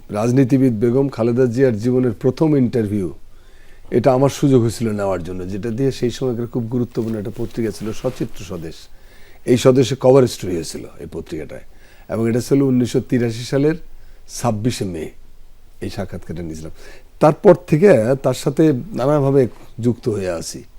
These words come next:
দলের সাথে যুক্ত হয়ে আছি, ব্যক্তি মানুষটাকে ফলো করেছি, তার রাজনৈতিক দর্শনকে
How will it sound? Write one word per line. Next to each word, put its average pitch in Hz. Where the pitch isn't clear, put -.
দলের 127
সাথে 104
যুক্ত 101
হয়ে 101
আছি, 95
ব্যক্তি 101
মানুষটাকে 101
ফলো 92
করেছি, 92
তার 92
রাজনৈতিক 95
দর্শনকে 110